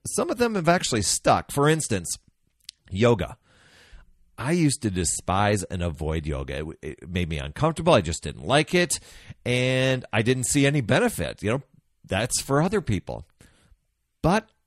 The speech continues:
I gave it my best effort, and eventually I fell in love with it. And it, what really made me fall in love with it is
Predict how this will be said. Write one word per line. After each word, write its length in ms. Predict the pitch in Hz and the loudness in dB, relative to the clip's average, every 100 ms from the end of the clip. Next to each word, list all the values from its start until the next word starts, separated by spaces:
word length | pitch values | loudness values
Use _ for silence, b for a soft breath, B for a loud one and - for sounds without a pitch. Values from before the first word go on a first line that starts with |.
| _ _ _ - | _ _ _ -8
I 60 | |
gave 300 | 113 120 127 | 0 2 4
it 160 | 139 110 | 2 0
my 100 | 98 | -2
best 380 | - 92 - 78 | 0 -2 -2 -6
effort, 340 | 76 67 62 | -6 -8 -6
and 100 | 95 | -2
eventually 880 | 117 101 381 392 180 101 80 101 147 _ _ _ _ _ - | 0 0 0 0 0 0 0 -4 -6 _ _ _ _ _ -10
I 40 | |
fell 280 | - 147 139 | -4 -2 0
in 80 | 123 | 2
love 240 | 160 160 | 2 2
with 120 | 98 | 0
it. 200 | 78 78 - | -2 -8 -6
And 220 | 123 98 | -6 -6
it, 260 | 67 62 - - | -12 -14 -20 -14
what 380 | 139 123 156 147 | -10 0 0 4
really 220 | 170 240 | 6 6
made 180 | 131 113 | 4 2
me 80 | 107 | 2
fall 220 | 113 107 | 2 2
in 40 | |
love 140 | 107 113 | 2 2
with 160 | 143 | 2
it 100 | 139 | 2
is 240 | 123 95 | 0 -4